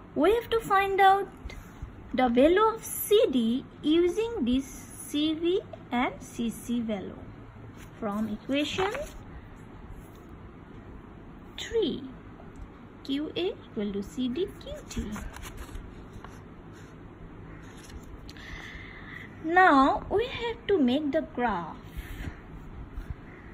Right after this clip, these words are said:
of depth of water versus actual ditches.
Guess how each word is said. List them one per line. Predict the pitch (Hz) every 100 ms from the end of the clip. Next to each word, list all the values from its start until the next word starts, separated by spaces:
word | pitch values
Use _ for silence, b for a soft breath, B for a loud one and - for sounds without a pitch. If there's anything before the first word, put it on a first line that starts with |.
| - - -
of | 214 190 208 - 208
depth | 233 269 - 311
of | 311
water | 277 262 269 349 403 - -
versus | 226 208 - 240 370 - -
actual | 226 - - 247
ditches. | 247 196 - - - - - -